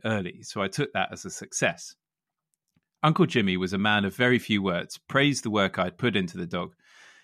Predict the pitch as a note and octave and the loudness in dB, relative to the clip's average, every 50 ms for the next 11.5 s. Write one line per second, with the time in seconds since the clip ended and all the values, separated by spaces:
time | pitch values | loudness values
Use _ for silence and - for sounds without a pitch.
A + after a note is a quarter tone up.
0 | _ _ _ _ - B2 - - A#2+ - - - D#3 D3 B2+ B2 G#2 G#2 G2 G2 | _ _ _ _ -4 -4 -2 -2 -4 -6 0 2 2 4 4 4 4 4 2 2
1 | G2 F#2+ F#2 - - A#2 G#2 G2 F#2 F#2 - - G2+ F#2 F2+ F2 E2 - - - | 2 0 0 -2 0 2 2 2 2 0 -4 -4 -2 -2 -2 -2 -6 -10 -12 -14
2 | - - _ _ _ _ - A2 G#2 C3 C#3 C#3 C#3 B2+ G2+ F#2+ - - D#3+ D3+ | -18 -18 _ _ _ _ -6 -4 0 2 2 2 2 2 0 0 0 0 0 0
3 | - - B2 A#2 G#2 - - G#2+ F#2+ E2 F#2 F#2 E2+ - - B2+ A#2 - - - | 0 -2 -4 -2 -2 -2 -2 -4 -4 -2 -4 -6 -6 -4 -2 -4 -4 -4 -4 -2
4 | A#2 A2+ G#2+ F#2+ E2+ E2 D#2+ - - - G#2 F#2 - G#2 G#2 G#2 - G2 F#2 F#2+ | 2 2 2 2 0 -6 -10 -10 -10 -8 -8 -6 -2 0 0 0 0 0 0 0
5 | F#2 F#2+ G2+ G#2 G2+ G2 F#2+ F#2+ F#2 E2+ - - - G2 F2+ E2+ - F#2+ E2+ - | 0 -2 -2 -2 -2 0 0 -2 -2 -4 -6 -8 -6 -6 -6 -6 -8 -12 -12 -12
6 | F2+ - - - F#2+ F#2 F#2 F2 F2 E2+ F2 E2+ E2+ - G2 E2+ G2+ F#2+ F2 E2+ | -12 -10 -2 0 0 0 0 -2 -6 -6 -8 -8 -8 -8 -8 -6 -4 -6 -6 -4
7 | G2+ F#2+ F#2 F2 E2+ E2+ - F#2+ F2 - G2 F2+ - G2 F#2+ - - F#2+ F2+ - | -4 -2 -2 -2 -4 -6 -8 -10 -8 -4 -4 -4 -2 -4 -6 -6 -6 -8 -6 -6
8 | F#2 F2 E2+ E2+ F2 F#2 F2 F2 F2 E2+ - - B2 F#2+ D2+ D2+ D2+ _ _ _ | -6 -6 -6 -6 -4 -4 -4 -4 -6 -10 -6 -2 -2 -2 -2 -2 -10 _ _ _
9 | _ _ _ _ _ _ _ _ _ _ _ _ _ _ - - - D3 D3 C#3+ | _ _ _ _ _ _ _ _ _ _ _ _ _ _ -12 -2 4 4 4 4
10 | - A2 G2 F2+ F#2 G#2+ F#2 G2 A2 G#2+ G#2 G2 F#2 - G#2+ G2+ F2+ F#2+ F#2+ G2 | 4 2 0 0 0 0 2 4 4 4 4 4 2 0 -2 -2 0 0 0 2
11 | G2 G2+ F#2+ - F#2+ - - F2 E2+ | 2 2 2 0 -2 -6 -6 -8 -8